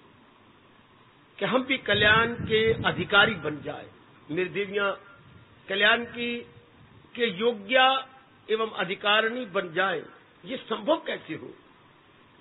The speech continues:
बहुत चोटी के प्रश्नों में से ये एक प्रश्न परमार्थ में माना जाता है,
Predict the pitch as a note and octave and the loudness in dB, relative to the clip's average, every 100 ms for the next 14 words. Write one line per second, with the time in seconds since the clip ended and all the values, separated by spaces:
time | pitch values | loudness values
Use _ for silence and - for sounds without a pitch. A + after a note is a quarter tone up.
0 | - - - - - - - - _ _ | -16 -12 -12 -14 -20 -20 -20 -20 _ _
1 | _ _ _ - - - _ _ _ _ | _ _ _ -20 -20 -20 _ _ _ _
2 | _ _ - G3+ C4+ C4+ - A3 A3 A#3+ | _ _ -6 2 4 4 2 -2 -2 -4
3 | A3 - G3+ - A3 G3+ F3+ F#3+ F#3 F3 | -4 -4 -6 -6 -2 -2 -2 -2 -2 -4
4 | - - - C#3+ A3 - A3 A3 - G3 | -8 -20 -16 -10 -10 -4 0 0 0 -6
5 | F#3+ F#3 F#3+ F#3 - - _ _ _ _ | -6 -4 -2 -2 -6 -20 _ _ _ _
6 | _ _ _ - _ _ _ _ _ - | _ _ _ -20 _ _ _ _ _ -20
7 | - _ _ _ _ - - F3 F#3 G3 | -20 _ _ _ _ -20 -16 -8 0 2
8 | A3 - F#3 C4 B3+ A3 E3+ D#3 D3 E3 | 2 0 -6 -2 0 2 2 0 -4 -6
9 | C3 C3 | -6 -8